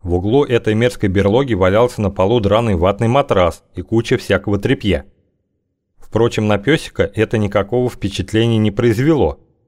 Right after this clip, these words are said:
К особому комфорту он сейчас как раз и не стремился.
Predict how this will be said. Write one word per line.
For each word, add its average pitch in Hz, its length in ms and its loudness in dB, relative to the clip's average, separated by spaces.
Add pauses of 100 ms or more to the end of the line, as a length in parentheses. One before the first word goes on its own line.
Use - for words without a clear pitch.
(240)
К - 100 -2
особому 113 480 0
комфорту 120 540 0
он 110 200 0
сейчас 107 340 0
как - 220 -2
раз 98 200 0
и 101 60 -2
не 101 80 0
стремился. 120 640 -2